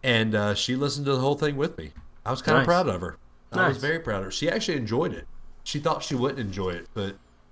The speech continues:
Speaker 1: listening to Phasma now, I don't think she would enjoy it as much as sh-, I just dropped my thermal detonator again.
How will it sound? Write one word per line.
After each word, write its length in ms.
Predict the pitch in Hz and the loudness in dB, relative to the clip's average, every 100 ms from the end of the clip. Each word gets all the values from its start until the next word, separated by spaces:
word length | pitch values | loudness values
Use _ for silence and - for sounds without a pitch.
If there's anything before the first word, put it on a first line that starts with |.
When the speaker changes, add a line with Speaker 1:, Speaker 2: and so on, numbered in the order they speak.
| - - | -16 -4
Speaker 1:
listening 560 | 120 147 170 180 175 | 2 4 4 0 -2
to 540 | - 139 123 117 107 - - - | 0 0 2 0 -2 -6 -18 -6
Phasma 420 | 143 139 143 117 | 0 2 0 -2
now, 200 | 98 95 92 | -2 -4 -2
I 100 | 107 | -4
don't 460 | 98 120 135 - | 0 0 0 -4
think 180 | 139 135 | -8 -6
she 140 | - | -4
would 140 | 123 113 | -4 -4
enjoy 380 | 104 101 101 98 | -4 -2 -2 0
it 140 | 98 | -2
as 140 | 95 | -4
much 220 | 92 92 - | -6 -8 -4
as 60 | |
sh-, 200 | - - - - | -2 -2 -4 -2
I 400 | - - - 120 | -2 -2 -2 -2
just 180 | 117 - | -2 0
dropped 180 | 107 107 | 0 0
my 60 | |
thermal 240 | 104 113 104 | 0 2 2
detonator 380 | 113 104 95 90 | 0 0 -2 -2
again. 220 | - | -2